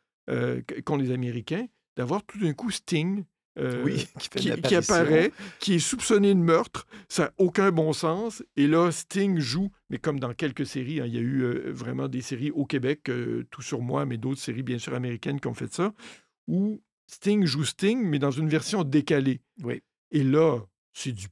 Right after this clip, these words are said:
Speaker 1: petit lait pour moi, là, parce que c'est,
Speaker 2: <laughs>
Speaker 1: non, mais c'est du bonheur à, à regarder, parce qu'on sent le plaisir, euh, qu'ils peuvent y trouver. Et puis, c'est là où on voit quand même, puis je dis, hein, je suis pas un, un, un admirateur. Martin Short, pour moi, c'est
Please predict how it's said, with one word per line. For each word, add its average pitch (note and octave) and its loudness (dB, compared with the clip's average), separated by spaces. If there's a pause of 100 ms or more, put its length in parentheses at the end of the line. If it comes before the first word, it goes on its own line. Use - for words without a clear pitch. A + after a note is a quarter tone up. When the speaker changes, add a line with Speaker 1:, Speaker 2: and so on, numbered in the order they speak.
Speaker 1:
petit - -4
lait C#3 2
pour A2 -10
moi, A2 -6
là, - -10 (340)
parce - -6
que C#3 -2
c'est, B2+ -2
Speaker 2:
<laughs> B2+ -6
Speaker 1:
non, B2+ 0
mais A#2 -4
c'est B2 -4
du A2 -8
bonheur D3+ 2
à, B2 0 (160)
à B2+ -6
regarder, B2 -4 (280)
parce C#3 -6
qu'on C3 -6
sent D#3 -2
le C#3+ 0
plaisir, C#3+ -2 (380)
euh, A#2+ -6 (140)
qu'ils - -20
peuvent D3+ 0
y B2 -6
trouver. C3 -4 (340)
Et C#3+ 2
puis, - -8
c'est - -2
là B3 0
où G3+ 0
on C#3+ 2
voit D3 0
quand C#3+ -2
même, D#3+ 2 (360)
puis - -16
je A#2 -6
dis, D3 0
hein, B2 0
je A#2+ -6
suis C3+ -12
pas D#3 0
un, C3 0
un, B2 -2
un C3+ -2
admirateur. C3+ 0
Martin C#3 -4
Short, E3 -2 (760)
pour A#2 -8
moi, A#2+ -4
c'est - -14